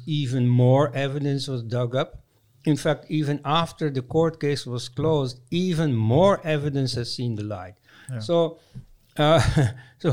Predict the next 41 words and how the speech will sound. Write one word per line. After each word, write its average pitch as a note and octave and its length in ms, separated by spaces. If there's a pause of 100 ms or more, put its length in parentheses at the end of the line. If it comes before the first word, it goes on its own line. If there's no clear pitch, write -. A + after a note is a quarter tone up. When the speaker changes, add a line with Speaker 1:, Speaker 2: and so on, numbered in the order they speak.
Speaker 1:
of C#3 480
course, G#3+ 400
Speaker 2:
Given, F#3 220
given E3+ 200
Speaker 1:
of F3+ 340
course, F#3+ 420
there D#3+ 140
had C#3 200
been C#3 140
a B2+ 80
temple A#2+ 400
there. G2+ 280 (180)
Speaker 2:
Yeah. A#2+ 160
Speaker 1:
And C#3 120
so, E3 440 (240)
you D3+ 140
see, D#3+ 360 (240)
this, D3 240
this D3 240
J D#3 260
N D3+ 100
U D#3 220
statement D3+ 720 (140)
that, C3 340
you B2 180
know, B2+ 200
there B2 160
had B2 120
never C3+ 280
been B2 220
a B2+ 80
temple C#3 420
there, A#2 360 (160)
that C3 120
it D3+ 140
was C3+ 160
all C#3 160
Hindu C3+ 380 (160)
concoction, D#3+ 1000 (420)
<laughs> - 400
uh, C#3 460